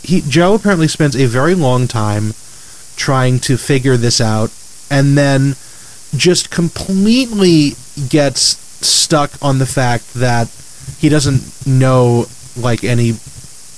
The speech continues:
he doesn't know how to ask the correct questions. Alex then further confuses him by honking three times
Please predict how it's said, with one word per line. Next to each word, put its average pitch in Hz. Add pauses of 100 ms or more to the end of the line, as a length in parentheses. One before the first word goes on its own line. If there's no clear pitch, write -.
he 147
doesn't 165
know 139
how 135
to 131
ask 123
the 127
correct 120
questions. 147 (400)
Alex 247
then 190
further 175
confuses 160
him 139
by 131
honking 156
three 147
times 175